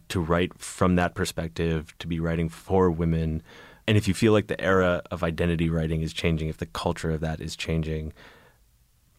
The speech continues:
I, I guess I wonder what that means for a site like Jezebel, but also what it means for you at a site like Jezebel. Like, at some point, do you feel like you've sort of done what you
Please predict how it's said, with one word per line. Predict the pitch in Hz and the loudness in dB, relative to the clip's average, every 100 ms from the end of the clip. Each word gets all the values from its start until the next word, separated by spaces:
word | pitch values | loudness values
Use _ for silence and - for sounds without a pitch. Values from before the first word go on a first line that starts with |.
| - | -10
I, | - - 87 | -8 -2 -2
I | 85 | 0
guess | 90 90 | 0 2
I | |
wonder | 87 87 85 | 2 2 2
what | 82 90 | 2 2
that | 87 85 | 0 2
means | 87 90 82 | 4 4 2
for | - 87 82 80 80 - _ | -2 -2 0 -2 -6 -10 _
a | - | -2
site | 90 82 | 0 0
like | 80 82 | 0 0
Jezebel, | 85 80 78 78 80 - _ | 2 0 -2 -2 -4 -8 _
but | - 85 | -2 2
also | 87 - 95 90 90 - _ - | 2 2 2 2 0 -8 _ -14
what | 87 92 98 | -8 -2 0
it | 95 | 2
means | 95 95 85 | 4 2 2
for | 98 | 0
you | 104 135 | 2 2
at | |
a | 82 | 2
site | - 80 | 0 -2
like | 80 | -2
Jezebel. | 85 80 78 | -2 -2 -2
Like, | 80 80 | -4 -4
at | 85 | -4
some | - 95 90 | 0 2 2
point, | - 90 87 85 - - - - | 2 2 4 0 -4 -20 -20 -6
do | 87 | -2
you | 85 | -2
feel | - 87 85 | 0 0 2
like | 82 82 80 82 - _ _ _ _ - | 2 0 0 -4 -16 _ _ _ _ -6
you've | 90 | -4
sort | 90 | -2
of | 82 78 | -2 0
done | 80 | 0
what | 76 - | -2 -6
you | 78 78 | -6 -6